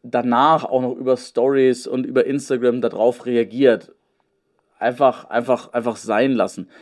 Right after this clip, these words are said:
Ähm, dass Van Veen das nicht cool findet, vor allem in diesem Moment, kann ich auch absolut verstehen. Aber ich glaube auch, das war einfach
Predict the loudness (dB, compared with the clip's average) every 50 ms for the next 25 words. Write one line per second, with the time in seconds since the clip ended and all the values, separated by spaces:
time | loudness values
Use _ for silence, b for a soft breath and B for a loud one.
0 | B B B B B 0 2 4 4 4 4 2 2 0 -2 -4 -4 -2 -2 -2
1 | 0 2 -2 -2 -2 -2 -4 -2 2 2 2 2 0 -2 -4 -6 -12 -12 _ _
2 | -6 -4 -4 -4 -2 -2 -2 0 2 4 4 4 4 2 -8 -8 -8 -6 -2 0
3 | 2 2 2 2 0 -2 -4 -4 -2 -2 -4 -4 -4 -4 -4 -4 -2 -2 -2 -2
4 | -2 -4 -6 -4 -4 -2 -2 -2 -4 -6 -2 2 2 2 2 0 -4 -4 -4 -4
5 | -4 -14 -10 -10 -10 -10 -6 -6 -8 -8 -6 -8 -4 -4 -4 -4 -6 B B B
6 | B B -4 -2 -2 -2 -2 -4 -6 -4 0 2 2 2 2 2 2 2 2 2
7 | 2 0 -4 B B B B -4 -4 -2 2 4 4 4 2 2 -2 0 0 0
8 | 0 -2 0 0 2 2 0 -2 -6